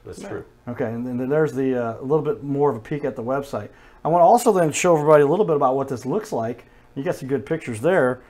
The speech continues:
Speaker 3: but let's look at screen number two. And at screen number two, we have, look at that, man, some barns. And I mean, th-,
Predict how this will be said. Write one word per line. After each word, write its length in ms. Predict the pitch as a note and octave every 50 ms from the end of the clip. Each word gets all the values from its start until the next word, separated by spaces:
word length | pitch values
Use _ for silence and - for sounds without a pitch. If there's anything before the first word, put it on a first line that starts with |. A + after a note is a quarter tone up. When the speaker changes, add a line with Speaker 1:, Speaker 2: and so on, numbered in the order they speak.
| - - _ _ _
Speaker 3:
but 120 | - B2+
let's 160 | D#3+ F3+ F3 -
look 100 | D#3 C3+
at 80 | B2+ A2+
screen 320 | - - D3 D3+ C#3+ C#3
number 340 | C#3+ C#3 B2+ A#2 A2+ A2 G#2+
two. 440 | A2 - - - G3+ G#3+ D#3 D3 - - _ _ _ - - - - - - -
And 160 | B2+ B2 B2
at 80 | A#2 -
screen 240 | - - G#3 B3+
number 180 | C#4 C#4+ B3+ B3+
two, 220 | - - G3+ D#3 A#2+
we 120 | C3 D3
have, 480 | D3 D#3 D3+ D3+ D3+ D3+ D3 D#3 D3 - - _ _ _ _ _ _ _ - - -
look 140 | B2+ E3+ G3
at 60 | G#3
that, 200 | D3 F#3 G3 -
man, 160 | D3 B2 C#3 C#3
some 160 | - B2 A2+
barns. 560 | G#2+ B2 A#2 B2+ C#3+ D#3+ F3+ G3 A#3+ G#3+ E3+
And 100 | C#3 B2
I 140 | A2+ A#2+ A#2
mean, 140 | A#2+ A#2+ A#2
th-, 140 | B2 B2+